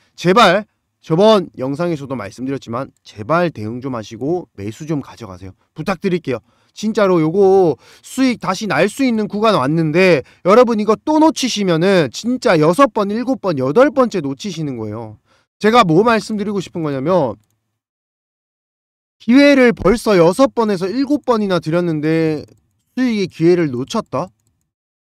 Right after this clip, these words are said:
그냥 주식 접으세요. 솔직히 좀 과감하게 말씀드리면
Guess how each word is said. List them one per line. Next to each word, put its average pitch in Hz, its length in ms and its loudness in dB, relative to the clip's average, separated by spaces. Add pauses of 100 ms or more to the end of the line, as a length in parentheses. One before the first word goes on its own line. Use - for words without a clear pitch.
(120)
그냥 254 220 4
주식 - 300 -6
접으세요. 147 640 -4 (920)
솔직히 247 340 -4
좀 202 140 -6
과감하게 233 580 0
말씀드리면 147 840 -4